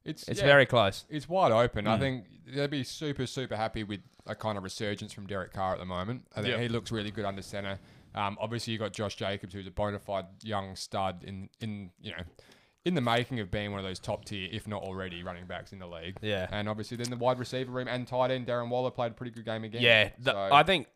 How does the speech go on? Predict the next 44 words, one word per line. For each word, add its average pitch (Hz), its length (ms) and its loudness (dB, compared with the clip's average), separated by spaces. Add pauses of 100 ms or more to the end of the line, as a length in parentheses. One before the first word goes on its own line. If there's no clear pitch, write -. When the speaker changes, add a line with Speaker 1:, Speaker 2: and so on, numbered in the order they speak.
Speaker 2:
yesterday 117 540 2 (120)
on 110 160 0
Sunday 110 240 2
Night 104 140 0
Football, 107 220 -4
the 101 60 -8
two 117 200 -6
best 104 200 -2
tight 104 200 -2
ends 101 160 -8
in 98 60 -14
the 98 100 -6
league 104 240 0
were 101 80 -6
playing. 92 340 -8
Speaker 1:
Yeah, 165 180 -2
Speaker 2:
Pretty 107 120 6
Speaker 1:
well, 107 80 4
it 104 80 2
Speaker 2:
much 120 60 0
the 127 100 0
Speaker 1:
did 143 60 2
Speaker 2:
way 113 80 6
Speaker 1:
look 113 40 6
Speaker 2:
they're 113 80 0
Speaker 1:
that 107 140 4
Speaker 2:
going 104 80 2
Speaker 1:
way. 90 100 0
Speaker 2:
this - 120 -10
year. 104 240 -2 (200)
Speaker 1:
Yeah. 95 220 -6
Speaker 2:
Um, 123 180 4
but 127 120 4
yeah, 127 220 8 (360)
it, - 180 -6
in 131 140 0
summary 143 400 4
to 117 60 0
your, 117 420 2
uh, 107 260 2
statement 117 440 0
there, 101 160 -2
Schnuzzy 101 280 -8
boy, 101 140 -4